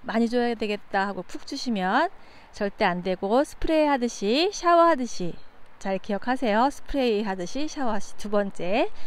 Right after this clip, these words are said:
물 줄, 물 줄 때 그렇게, 어, 주시면 좋을 것 같고요.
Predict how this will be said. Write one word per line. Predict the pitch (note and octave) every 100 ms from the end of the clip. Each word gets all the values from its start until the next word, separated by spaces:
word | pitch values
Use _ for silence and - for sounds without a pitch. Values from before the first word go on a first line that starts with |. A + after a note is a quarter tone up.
| - -
물 | G3+ G3+
줄, | - G3+
물 | G#3+
줄 | G#3
때 | - F3+
그렇게, | F#3+ F#3 - F3+ G3+ G#3+ - - - -
어, | F#3 E3+ E3+ F3
주시면 | G3 - G#3 G3 A3 B3
좋을 | - G3
것 | A3
같고요. | G#3+ - G3 C4+ D#4+